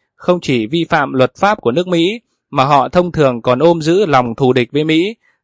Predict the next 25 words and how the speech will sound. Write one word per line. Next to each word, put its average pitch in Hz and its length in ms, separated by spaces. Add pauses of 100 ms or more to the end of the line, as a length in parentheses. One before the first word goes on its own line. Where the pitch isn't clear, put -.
cấu 156 180
thành 143 220
sự 151 220
uy 175 220
hiếp 226 220
với 160 100
sự 165 180
an 165 220
toàn 127 280
quốc 208 200
gia 165 240
của 120 120
Mỹ. 151 340 (480)
Trung 185 180
tâm 185 260
Người 139 160
bức 185 160
hại 147 200
nhân 175 220
quyền 139 220
và 117 80
tội 135 200
phạm 135 260
chiến 143 180
tranh 175 340